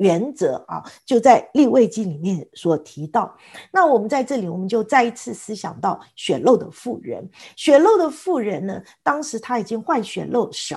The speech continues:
二年了，是不洁净，而且长期不洁净，她也被隔绝起来。那么她也是怎么样？自己里面也有很多的自卑哈，血都漏了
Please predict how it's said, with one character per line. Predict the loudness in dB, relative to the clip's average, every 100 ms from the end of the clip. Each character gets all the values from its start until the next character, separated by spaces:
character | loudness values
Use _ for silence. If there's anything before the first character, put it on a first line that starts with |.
| -6
二 | -6 -6
年 | -12 -12 -12
了， | -14 -16 _
是 | -6 -6
不 | -4
洁 | -8 -8 -8
净， | -8 -6
而 | -6
且 | -8 -16
长 | -8 -4 -4
期 | -6 -6
不 | -6
洁 | -6 -6
净， | -6 -8
她 | -10 -10
也 | -8
被 | -4 -6
隔 | -2 -2 0
绝 | -2 -8
起 | -8 -16
来。 | -14 -16 -16 -20 -18 -4
那 | 0
么 | 0
她 | -2 -4
也 | -2 -2
是 | -4 -6 -8
怎 | -8
么 | -16
样？ | -18 -20 _
自 | -6 -6
己 | -4
里 | -4
面 | -2 0
也 | 0
有 | 0
很 | -2 -6 -4
多 | -2
的 | -2
自 | -4 -8 -6
卑 | -4 -4 -4
哈， | -10 -12 -14 -16
血 | 0 2
都 | 4 4
漏 | 4 4 2
了 | -2